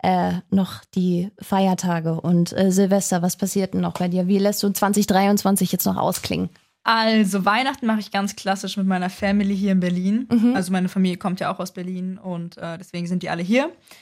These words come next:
Speaker 2: Und Silvester, das
Speaker 1: Bist
Speaker 2: ist
Speaker 1: du so, warte, bist du so eine kleine Schmausemaus und bei euch gibt's dann richtig dekadent schön Essen
Speaker 2: Ja,
Speaker 1: oder so?
Speaker 2: natürlich.
Speaker 1: Sehr gut. Was kommt auf den Tisch?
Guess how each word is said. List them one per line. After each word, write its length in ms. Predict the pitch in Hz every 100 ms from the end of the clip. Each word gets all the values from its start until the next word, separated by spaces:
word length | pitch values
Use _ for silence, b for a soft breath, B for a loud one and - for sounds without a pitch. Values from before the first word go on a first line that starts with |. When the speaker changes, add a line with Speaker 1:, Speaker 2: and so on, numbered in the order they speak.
| b b _ _ _ _
Speaker 2:
Und 400 | 247 220 220 214 214
Silvester, 760 | 202 196 202 - 208 226 294 392 _ -
das 140 | 202 220
Speaker 1:
Bist 120 | 285
Speaker 2:
ist 40 |
Speaker 1:
du 60 | - 320
so, 80 | 247
warte, 260 | 254 254 202
bist 220 | 277 381
du 60 |
so 100 | 320
eine 120 | 330 320
kleine 240 | 311 269
Schmausemaus 800 | - 262 277 320 311 302 311 311
und 80 | 269
bei 120 | 247
euch 180 | - 247
gibt's 180 | 277 -
dann 220 | 254 233
richtig 320 | 254 277 247
dekadent 460 | 226 226 214 220 220
schön 240 | 233 214 208
Essen 340 | 294 - 311
Speaker 2:
Ja, 60 | 233
Speaker 1:
oder 180 | 196 180
so? 100 | 277
Speaker 2:
natürlich. 520 | 277 214 196 202 233
Speaker 1:
Sehr 260 | 233 240 240
gut. 140 | 214 -
Was 160 | 269 -
kommt 180 | 285
auf 100 | 262
den 100 | 240
Tisch? 340 | 247 330 349